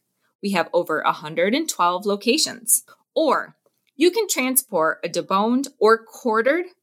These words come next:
deer with a clean skull cap, just straight antlers,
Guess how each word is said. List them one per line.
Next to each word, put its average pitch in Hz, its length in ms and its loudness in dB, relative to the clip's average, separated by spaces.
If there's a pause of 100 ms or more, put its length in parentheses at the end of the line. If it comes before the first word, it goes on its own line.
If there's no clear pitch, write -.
deer 180 480 0 (540)
with 202 100 0
a - 60 8
clean 247 500 -2
skull 226 360 0
cap, 220 480 -4 (340)
just 175 240 0
straight 175 340 -2
antlers, 262 760 0